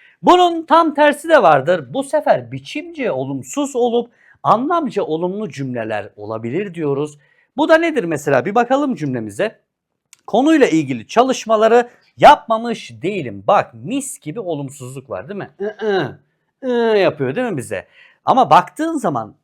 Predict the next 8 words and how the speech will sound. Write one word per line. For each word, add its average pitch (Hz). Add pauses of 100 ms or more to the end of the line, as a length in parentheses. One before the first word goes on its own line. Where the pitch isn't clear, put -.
anlamına 107
ne 254
diyor? 151 (440)
Ben 202 (420)
konuyla 196
ilgili 117
çalışmaların 139
esasında 156